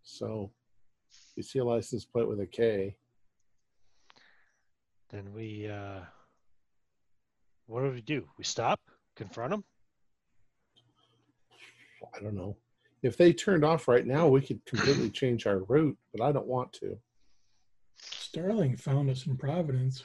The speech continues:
Speaker 3: with some sort of magical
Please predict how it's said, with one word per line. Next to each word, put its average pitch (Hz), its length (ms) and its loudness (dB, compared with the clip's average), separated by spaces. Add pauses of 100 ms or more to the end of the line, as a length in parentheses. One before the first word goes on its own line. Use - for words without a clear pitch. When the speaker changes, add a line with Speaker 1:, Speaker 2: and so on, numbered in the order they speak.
Speaker 3:
with 131 280 -10 (720)
some - 480 -8
sort 139 240 -4
of 131 140 -4 (1400)
magical 131 720 -6